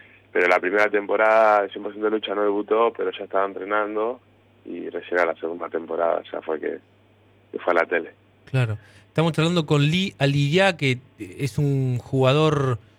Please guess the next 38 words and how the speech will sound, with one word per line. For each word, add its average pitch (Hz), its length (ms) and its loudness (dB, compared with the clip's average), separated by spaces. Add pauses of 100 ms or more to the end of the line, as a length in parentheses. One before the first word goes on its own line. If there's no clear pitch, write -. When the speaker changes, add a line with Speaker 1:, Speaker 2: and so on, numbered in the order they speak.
(200)
Speaker 2:
de 135 180 4
básquetbol 147 600 2
del 131 120 2
Club 151 200 -2
Gimnasia, 165 600 0
que 135 80 0
está 147 160 0
en 147 80 4
la 135 80 4
selección 135 600 0
de 147 80 4
básquetbol 147 500 2
sub 160 220 -2
dieciocho, 156 640 0
que 127 80 0
ya 165 140 0
entrenó 160 560 2
con 156 160 0
la 135 80 4
selección 135 480 0
mayor, 185 420 2 (480)
es 180 320 0
ala 214 340 6
pivot 208 460 2 (220)
y 143 80 -2
mide 180 400 2
dos 180 260 2
metros 196 380 2
cuatro 170 420 4
y 156 80 6
además 185 300 2
es 196 160 -4
el 175 100 0
hijo 196 220 0
de 165 100 2
Musambe 190 480 -2
Tutu, 160 500 -2 (380)
de, 151 240 0